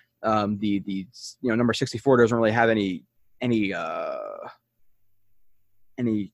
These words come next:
kind of power into the, into the blocker there. He's getting, he's getting moved backwards right here from Fatukasi. Fatukasi sees it,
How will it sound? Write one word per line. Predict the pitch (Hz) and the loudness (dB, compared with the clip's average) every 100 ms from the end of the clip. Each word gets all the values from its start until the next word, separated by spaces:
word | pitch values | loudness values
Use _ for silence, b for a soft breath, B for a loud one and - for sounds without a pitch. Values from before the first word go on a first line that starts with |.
| - | -6
kind | 135 | -2
of | 104 - | -2 -4
power | - 110 117 123 | 0 4 6 6
into | 120 107 | 4 0
the, | 117 120 | -2 0
into | 117 | 0
the | 107 | 0
blocker | 98 110 131 | 4 4 4
there. | 127 | 4
He's | 123 110 | 4 4
getting, | 110 107 | 2 2
he's | 110 117 | 2 4
getting | 120 110 | 4 2
moved | 110 101 | 0 2
backwards | 104 117 120 | 2 2 0
right | 117 | 0
here | 113 | 0
from | 113 | -2
Fatukasi. | 110 98 - 127 127 135 131 b b b - | 0 0 4 2 4 2 0 b b b 0
Fatukasi | 117 - 110 104 | 0 2 -2 -2
sees | - 151 143 | 4 6 8
it, | 151 | 6